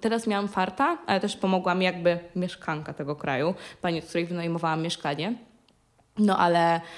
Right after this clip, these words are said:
no jest dużo rzeczy, które przeraża, jak się przeprowadzasz, że musisz je robić właśnie samemu, ale to pozwala ci zbudować to zaufanie do siebie, czyli pewność siebie. I to wszystko znowu się łączy.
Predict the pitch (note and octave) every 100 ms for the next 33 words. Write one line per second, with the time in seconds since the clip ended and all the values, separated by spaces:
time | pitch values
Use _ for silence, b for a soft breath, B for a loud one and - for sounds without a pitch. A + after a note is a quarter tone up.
0 | B B B B - D4 E4 D4 C#4+ C#4+
1 | C4+ - - B3 A#3+ - B3 F#3 F3 F#3+
2 | E3+ E3+ - F#3+ F#3 F#3 F#3 F#3 F#3+ F#3
3 | G3 G3+ F#3+ G#3 F#3+ F#3+ F#3+ F#3+ G3 G3
4 | F#3+ F#3+ A3 B3+ - F#3+ F#3 G3 - F3
5 | F#3 F3+ F3+ F3+ - F3 E3+ E3 F3 E3
6 | D#3 D3 C#3+ C3+ C#3 C3+ B2 - _ -
7 | C#3+ C#3 C3+ D#3+ G3 - F#3+ D#3+ - -
8 | - A3+ A#3 - D#3 F#3 E3 D3+ F#3+ G3+
9 | D#3+ D#3+ F#3 E3+